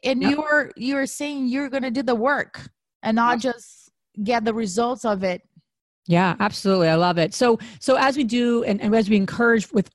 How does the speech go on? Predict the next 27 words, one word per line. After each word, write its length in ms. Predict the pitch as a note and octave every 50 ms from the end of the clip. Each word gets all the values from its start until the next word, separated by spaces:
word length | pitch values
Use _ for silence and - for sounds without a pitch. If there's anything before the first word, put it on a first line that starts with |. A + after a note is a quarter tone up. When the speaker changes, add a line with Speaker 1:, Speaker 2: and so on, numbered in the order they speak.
| -
Speaker 2:
all 240 | G3+ A3 A#3+ B3+ B3
the 120 | A3 G#3
episodes 600 | - F#3 - - F#3+ - - A#3 A3 F3+ F3+ F3
and 80 | G3 -
all 240 | - A3 A3 A#3+ A#3+
the, 340 | G#3+ F#3+ G3 F#3+ F#3 F#3 F3 _ - - - - - _ -
you 100 | A3 G#3
know, 60 | F#3+
material 400 | F3 E3 - - - A3+ A3 G3+
that 140 | F#3+ F3+ F3+
we're 80 | F3
putting 320 | - - G3+ F3+ E3+ E3+ D#3+
out 180 | D#3+ F3 -
there, 380 | - E3+ D#3+ D#3+ D#3 - - - _ -
you 80 | A3+
know, 140 | F3 F#3 E3 -
take 320 | - - A#3 A#3+ B3 A3+
something, 560 | - - G#3+ E3+ E3 D#3 - D3+ C#3 D3 E3+ -
take 400 | - - - B3 C#4 A#3 - - B3
this 300 | E3+ F#3 F#3+ F#3 - -
mini-sode 560 | F#3 F3+ F3 F3 E3 - - D#3+ D#3+ E3+ F#3+
and 100 | E3 -
put 260 | - - - G#3 G#3
it 120 | G#3 G#3 -
into 340 | - G3 F3 F3 - - F3+
your 140 | D#3+ E3+ E3
business, 500 | D3 E3+ D#3 D3 C#3+ D3 D3 D3 D3